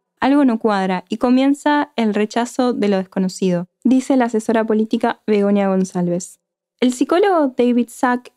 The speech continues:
en un artículo publicado en la revista Psychology Today, sostiene que la falta de ego, dice, impide avanzar y significa perder oportunidades de crecer, aprender o divertirse por temor a la crítica.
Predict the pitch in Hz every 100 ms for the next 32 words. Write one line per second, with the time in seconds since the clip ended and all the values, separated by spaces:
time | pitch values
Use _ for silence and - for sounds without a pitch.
0 | - 220 226 226 220 233 254 233 220 196
1 | 196 214 214 208 202 202 214 233 226 240
2 | 208 208 208 208 208 196 208 240 233 240
3 | _ _ - 262 262 311 359 277 226 226
4 | 247 240 240 233 208 220 - - 214 220
5 | - 226 233 226 220 262 311 269 220 -
6 | 233 247 - 226 220 226 240 285 311 294
7 | 220 233 254 233 226 202 208 220 240 208
8 | 190 196 208 185 - _ _ - 220 226
9 | 233 240 269 - _ - 214 208 202 208
10 | 240 247 285 226 208 208 208 202 196 208
11 | 202 185 175 180